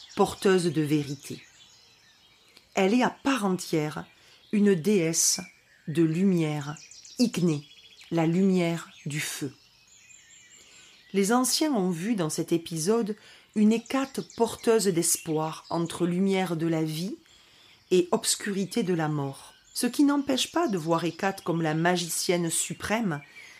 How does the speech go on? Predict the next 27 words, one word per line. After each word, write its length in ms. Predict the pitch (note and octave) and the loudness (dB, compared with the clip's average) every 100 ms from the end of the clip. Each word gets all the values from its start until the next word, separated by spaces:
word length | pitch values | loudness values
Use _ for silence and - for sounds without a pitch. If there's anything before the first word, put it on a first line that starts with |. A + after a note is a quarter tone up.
| - | -8
ce 200 | - - | 0 2
n'est 160 | G3+ G3+ | 4 2
qu'une 260 | - C#4 A#3 | 2 2 4
des 140 | F3 | 2
dimensions 680 | C#3+ A#3 G#3 G3 - B3+ A3+ | -2 -2 0 -2 -2 -2 -2
de 100 | D3 | -2
cette 300 | - D3+ D#3 | -4 -4 -4
divinité. 680 | C#3+ D3+ D#3 D3+ D3 - D3+ - - - - - - - - - - - | -8 -6 -4 -4 -6 -12 -16 -20 -20 -20 -20 -20 -20 -20 -20 -20 -20 -8
En 160 | E3+ E3 | -2 0
effet, 440 | D#3 - B3+ B3 - - - - | 0 -2 -2 -2 -4 -20 -20 -10
ce 140 | - G3 | -4 0
savoir 400 | - F3+ F#3 F3+ | 2 2 0 0
magique 680 | F3 F3 B3+ C4+ - E3+ | 0 0 -2 -6 -6 -8
tient 300 | - - A#3+ | -6 -2 0
de 80 | G#3 | 0
ses 240 | F#3 F3+ E3 | 0 -2 -2
compétences 760 | G#3+ G#3 G#3 F#3+ A#3 A#3+ A#3 | -2 -2 -2 -2 -4 -2 -4
à 60 | E3 | -4
savoir, 680 | - G3 D#3+ D#3 D#3 - - _ - - - - - | 0 0 0 -2 -4 -8 -20 _ -20 -20 -20 -20 -6
à 80 | F3 | -6
connaître, 680 | - A3 G3 D#3+ - - D3+ _ _ _ - - - | -2 0 0 -2 -6 -16 -16 _ _ _ -20 -20 -4
à 120 | G#3 | -4
tirer 500 | - - B3+ A#3+ C4+ | -4 -4 -4 0 0
de 100 | G3 | 2
son 340 | F#3 - F3 F#3+ | 0 2 2 2
éclat 440 | A3 - A3+ G#3 | 0 -2 0 0
lumineux 560 | F#3+ F#3+ F3+ E3+ F3+ | 0 0 0 0 -4